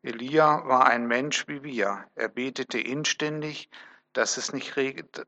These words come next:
dass es nicht regnen sollte. Da regnete es dreieinhalb Jahre lang nicht auf das Land. Dann betete er noch einmal, da schenkte Gott, da schenkte der Himmel Regen und die Erde ließ wieder Getreide wachsen.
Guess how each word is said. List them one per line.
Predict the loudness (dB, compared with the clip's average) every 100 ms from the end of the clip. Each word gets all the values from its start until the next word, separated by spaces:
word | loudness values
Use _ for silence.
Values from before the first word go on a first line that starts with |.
| _
dass | -4 -4
es | -4 -6
nicht | -6 -4
regnen | -2 -2 -2 -4 -2
sollte. | -2 -2 -4 -8 -8 _ _ -4
Da | -2
regnete | 0 -2 -2 -2 -2 -4
es | -4
dreieinhalb | 0 6 6 6 2 0 4
Jahre | 6 6 4 4
lang | 4 2 -2 -8
nicht | -10 -6
auf | -6 -4
das | -6 -6
Land. | 0 0 -2 -12 -14 _ -20 -20 -20 -20 _
Dann | -4 -2
betete | -4 -4 -4 -2 0
er | 0
noch | 0 0 0
einmal, | 0 0 0 0 0 -2 -2
da | 0
schenkte | 0 0 -2 -2 -4
Gott, | 2 2 2 -4 -4 -10 -14 _ _
da | -4
schenkte | -2 -2 -2 -2 0
der | 0
Himmel | 0 -4 -4
Regen | -4 -2 -2 -4 -10 -12 -16 -16 -16
und | -12 -8
die | -8 -2
Erde | 2 4 2
ließ | -2 -6 -8 -2
wieder | 0
Getreide | 0 -2 2 4 4 0 0
wachsen. | -2 -4 -10 -14